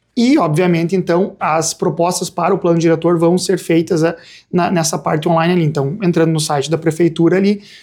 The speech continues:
logo no canto, ah, superior, ah, direito, tem o, o link pra você entrar na plataforma Aprova, faz um cadastro rapidamente ali com e-mail, senha, um cadastro bem simples, e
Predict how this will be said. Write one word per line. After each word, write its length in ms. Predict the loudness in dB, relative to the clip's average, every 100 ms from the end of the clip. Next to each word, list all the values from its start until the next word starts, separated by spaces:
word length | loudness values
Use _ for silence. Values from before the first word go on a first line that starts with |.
| _ _
logo 400 | -2 0 2 2
no 100 | 0
canto, 540 | 0 -2 0 0 -2 -6 -6
ah, 220 | -4 -4
superior, 960 | -6 -4 -2 2 2 2 2 2 0 -6 -20 _ -4
ah, 300 | -2 0 -2
direito, 680 | 0 2 2 0 -2 -12 -14 _ -4
tem 240 | 0 0
o, 140 | 0 0
o 60 |
link 260 | 0 -2 -2
pra 120 | -4
você 240 | -2 -4
entrar 320 | -4 -2 -2 -2
na 140 | -4
plataforma 520 | -4 -6 -4 -2 -2
Aprova, 400 | -2 0 0 -2 -14 -20 -20 -8
faz 300 | -2 0 0
um 80 |
cadastro 560 | -2 -2 0 -2 -4 -6
rapidamente 600 | -6 -6 -2 -2 0 0
ali 140 | 0
com 160 | 0 -2
e-mail, 420 | -2 2 2 2
senha, 340 | -2 -6 -4 -4
um 40 |
cadastro 300 | -4 -6 -4
bem 140 | -2
simples, 760 | -2 -2 -2 -4 -10 -18 -20 -18 -4
e 320 | 0 0 -2